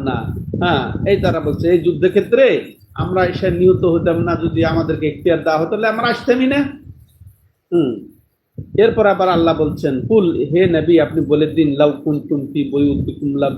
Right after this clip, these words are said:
বারাজাল্লাযিনা কুতিবা আলাইহিম কাতলু ইলা মাদাজিহিম। হে নবী, আপনি তাদেরকে বলে দিন যে তোমরা যদি তোমাদের ঘরও, ঘরেও থাকতে,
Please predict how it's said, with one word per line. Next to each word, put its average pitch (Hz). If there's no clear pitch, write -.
বারাজাল্লাযিনা 143
কুতিবা 135
আলাইহিম 135
কাতলু 151
ইলা 147
মাদাজিহিম। 131
হে 233
নবী, 220
আপনি 196
তাদেরকে 190
বলে 170
দিন 170
যে 196
তোমরা 233
যদি 262
তোমাদের 247
ঘরও, 185
ঘরেও 202
থাকতে, 196